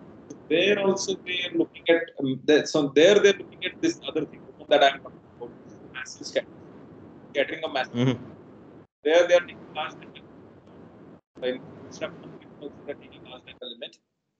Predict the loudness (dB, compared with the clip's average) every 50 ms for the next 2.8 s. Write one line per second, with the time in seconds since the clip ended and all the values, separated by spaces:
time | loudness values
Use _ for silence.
0 | _ _ _ _ _ _ _ 0 2 4 4 4 2 0 -2 -6 -10 -16 -20 -20
1 | -20 -20 -20 -20 -20 -20 -20 -20 -20 _ -10 -8 -4 -2 -2 -2 -2 -4 -4 -2
2 | 0 0 0 0 -4 -10 -20 -20 -20 -18 -10 -6 -4 -4 -4